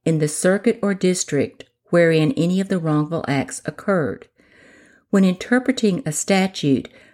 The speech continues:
this court will construe the statute just as it reads, giving the words their ordinary and usually accepted meaning in common language. No word is left void, superfluous, or insignificant.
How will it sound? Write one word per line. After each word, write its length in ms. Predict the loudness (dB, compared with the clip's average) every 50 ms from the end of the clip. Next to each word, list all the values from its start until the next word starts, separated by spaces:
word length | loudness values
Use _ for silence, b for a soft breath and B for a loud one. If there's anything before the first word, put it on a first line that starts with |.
| b b
this 220 | 0 0 0 -2
court 320 | -6 -2 0 0 0 0 0
will 160 | -2 -2 -2
construe 640 | 0 -2 -2 -2 -2 -4 -6 -4 0 2 2 2 2
the 140 | 0 -2 -4
statute 680 | -4 -2 0 2 2 2 0 -2 -2 0 0 0 0
just 320 | 0 0 0 0 0 -2 -2
as 160 | -2 0 -2
it 100 | -4 -4
reads, 600 | -2 0 2 2 2 2 2 0 -4 -6 -8 -12 B B B B B B B B B B
giving 280 | -2 0 2 2 2 4
the 100 | 2 2
words 380 | 2 2 4 4 4 2 0
their 160 | -2 -2 -2 0
ordinary 720 | 2 2 2 2 2 0 0 2 2 2 2 2 2 2
and 180 | 0 0 0 2
usually 460 | 0 -2 0 0 0 0 0 0 -2
accepted 480 | -2 -2 -2 -2 -2 0 -2 -2 -2
meaning 420 | 0 0 0 0 2 2 2 0 0
in 160 | 0 -2 -4
common 420 | -4 -4 -2 -2 0 0 0 -2
language. 720 | -2 -2 -2 -2 -2 -2 -2 -2 -4 -4 -6 -10 -14 -18 -18 _ B B B B B B B B B B B B B B
No 260 | 0 2 4 4 4 4
word 460 | 4 4 4 4 4 4 4 4 4
is 260 | 4 2 2 2 2
left 280 | 2 2 2 0 -2 -4
void, 580 | 0 0 2 2 4 2 2 0 -2 -4 -6
superfluous, 840 | -4 -4 -2 -4 -2 0 -2 -2 -2 -2 -6 -4 -2 -2 -4 -4 -4 -2 -2
or 120 | -2 0
insignificant. 1040 | 0 0 0 0 -2 -6 -4 -2 -2 -2 -2 -4 -6 -8 -8 -10 -12 -12 -16 -20